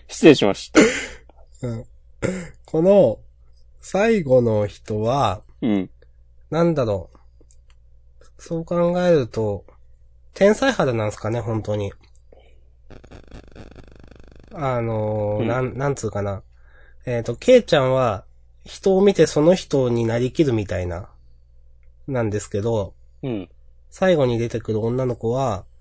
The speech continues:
Speaker 2: もう本当に、我というか我みたいなのがめちゃくちゃあるタイプの、我が道行くような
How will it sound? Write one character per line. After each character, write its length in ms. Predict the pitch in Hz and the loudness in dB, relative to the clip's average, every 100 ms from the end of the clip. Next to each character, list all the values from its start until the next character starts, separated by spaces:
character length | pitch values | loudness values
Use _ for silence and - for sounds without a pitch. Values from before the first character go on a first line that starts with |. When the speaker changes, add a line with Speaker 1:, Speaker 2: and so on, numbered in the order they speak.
| - - - | -20 -20 -12
Speaker 2:
も 80 | 117 | -8
う 20 | |
本 220 | 120 117 | -4 -4
当 120 | 120 | -2
に、 240 | 117 110 - - - - - | -2 -2 -6 -16 -20 -20 -8
我 420 | 139 156 147 117 | 0 2 2 0
と 180 | - 113 | -6 -8
い 40 | |
う 20 | |
か 80 | 107 | -6
我 260 | 107 139 143 | -2 2 2
み 140 | 127 | 2
た 100 | 101 | -2
い 40 | 98 | -4
な 60 | |
の 120 | 98 | -4
が 60 | 95 | -4
め 120 | 107 | -4
ち 80 | 104 | -4
ゃ 60 | 123 | -6
く 80 | |
ち 100 | - | -2
ゃ 60 | 127 | -2
あ 20 | |
る 220 | 117 95 - - - - - - - - - - | -2 -4 -12 -20 -20 -20 -20 -20 -20 -20 -20 -12
タ 140 | - 117 | -4 -4
イ 80 | |
プ 100 | 98 | -2
の、 220 | 101 92 - - - - - - - | -6 -6 -10 -20 -20 -20 -20 -20 -8
我 120 | 139 | -4
が 100 | 131 | -2
道 60 | 113 | -2
行 300 | 101 - 104 | -4 -6 -8
く 120 | 107 | -6
よ 160 | 104 101 | -6 -4
う 20 | |
な 200 | 98 92 | -6 -8